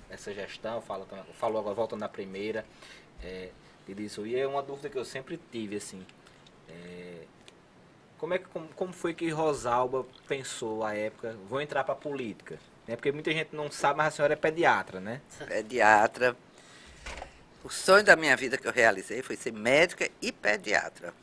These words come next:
Speaker 2: Luiz Lira, eu nunca sonhei em entrar pra política, ser prefeita, ser candidata a
Speaker 1: Uhum.
Speaker 2: nada.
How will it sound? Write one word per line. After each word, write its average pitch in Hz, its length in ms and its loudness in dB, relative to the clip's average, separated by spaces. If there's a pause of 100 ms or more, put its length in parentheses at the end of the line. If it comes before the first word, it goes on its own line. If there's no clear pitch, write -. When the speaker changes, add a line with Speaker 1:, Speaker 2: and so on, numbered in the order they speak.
(1700)
Speaker 2:
Luiz 220 140 0
Lira, 208 340 2 (320)
eu 208 120 4
nunca 208 300 -2
sonhei 190 640 -4 (360)
em 120 100 -8
entrar 107 240 -8
pra - 120 -16
política, 80 540 -12
ser - 140 -10
prefeita, 92 640 -8
ser - 180 -14
candidata 95 380 -8 (160)
a 185 40 4
Speaker 1:
Uhum. 170 100 -8
Speaker 2:
nada. - 380 -8